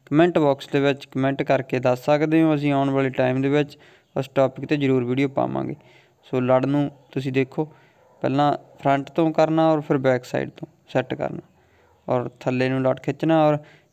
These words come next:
ਜੇਕਰ ਤੁਸੀਂ ਲੜ ਦੇ ਵਿੱਚ ਸਫਾਈ ਲੈ ਕੇ ਆਉਣੀ ਹੈ ਤਾਂ ਉਸ ਦੇ ਉੱਪਰ ਵਾਲੀ ਸਾਈਡ ਹੱਥ ਫੇਰਨਾ। ਇੱਕ ਵਾਰ ਪਹਿਲਾਂ ਬਾਜ ਦੀ ਹੈਲਪ ਦੇ ਨਾਲ ਸੈਟਿੰਗ ਕਰਨ ਤੋਂ ਬਾਅਦ ਦੇ ਵਿੱਚ ਆਪਾਂ ਹੱਥ ਫੇਰਾਂਗੇ ਤਾਂ ਕਿ ਪ੍ਰੋਪਰ ਸਫਾਈ ਹੋ ਜਾਵੇਗੀ।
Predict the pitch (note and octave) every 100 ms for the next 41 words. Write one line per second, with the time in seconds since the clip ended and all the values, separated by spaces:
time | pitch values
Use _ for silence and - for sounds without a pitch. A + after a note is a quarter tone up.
0 | - D3 D3 D#3 D#3 D3+ C3+ B2+ B2+ C3+
1 | C3 C#3 - C3 C3+ C#3 D3 D3+ D3+ D3+
2 | D3+ D3+ D3+ _ _ - C#3 C3+ C#3 C#3+
3 | C3 - D3 D3 C#3+ C3+ C#3 C#3 C#3 C3+
4 | C3 - C#3+ C#3+ C#3+ C#3+ C#3+ - _ _
5 | - C3+ D3 C#3+ C#3 - D3 D3+ C3+ B2+
6 | C3 C#3 C#3+ C#3 C3+ C#3 C#3+ C#3+ C#3 -
7 | - _ - C#3 D#3 D#3+ D3 C#3+ C#3 C3+
8 | C#3+ C#3+ C#3 C#3 C#3 C#3 C3+ C3 - C3+
9 | - C3+ C#3+ D3 D3 - _ _ D3 C#3+
10 | C#3 C#3+ C#3 C#3 C3+ - C3 C3+ B2 B2
11 | - - -